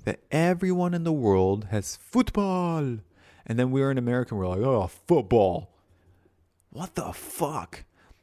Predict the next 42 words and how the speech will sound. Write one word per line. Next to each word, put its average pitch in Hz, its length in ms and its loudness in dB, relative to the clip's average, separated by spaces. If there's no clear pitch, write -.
You 98 100 -4
know, 107 160 0
when 113 140 0
I 104 100 0
first 139 500 -4
moved 143 260 -4
to 165 80 -2
America, 139 600 -2
in 110 140 -6
order 127 240 0
to 135 160 -4
learn 117 320 -2
all 123 160 -2
these 113 240 -4
dumbass 127 640 0
fucking 123 340 0
sports, 127 600 -2
baseball, 110 800 2
hockey, 101 920 -4
fucking, 98 420 -6
what's 101 200 -8
the 107 120 0
other 101 140 -2
one? 107 180 -4
Basketball, 95 680 -2
all 101 260 -2
that 101 140 -4
shit. 117 400 -4
I 107 80 -6
had 147 200 -2
to 110 120 -2
buy 113 340 -4
PlayStation 101 720 -4
games 87 360 -8
to 104 80 -6
understand 92 500 -6
what 90 100 -10
the - 60 -14
fuck - 340 -6
was 90 140 -6
going 95 280 -4
on. 90 240 -4